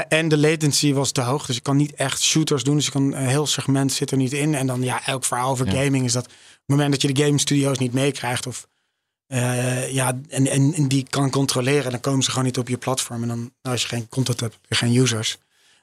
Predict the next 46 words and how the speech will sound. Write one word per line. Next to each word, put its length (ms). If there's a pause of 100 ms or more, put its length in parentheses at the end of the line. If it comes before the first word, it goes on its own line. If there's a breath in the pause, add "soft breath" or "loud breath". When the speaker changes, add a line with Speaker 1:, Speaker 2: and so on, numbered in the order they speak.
Speaker 1:
Dus 140
toen 180
hebben 240
ze, 160
uiteindelijk 540
hebben 180
ze 60
dat 120
Speaker 2:
Ja, 60
Speaker 1:
uitgezet. 300
Speaker 2:
maar 100
het 120
verbaast 340
me 60
wel 180
dat 180
jij 280 (560)
dit 280
nieuwsfeitje 1000
zet 360
in 100
de 160
context 520
van 140
I 180
O 120
T. 260
Want 340
dat, 180 (1040)
ja. 300
Speaker 1:
Nou, 160
het, 220
het, 220
het 140
is 140
natuurlijk 360
een 160
game 180
controller 440
en 120
een 140
T 60
V. 300
Het 100
zijn 160
gewoon, 340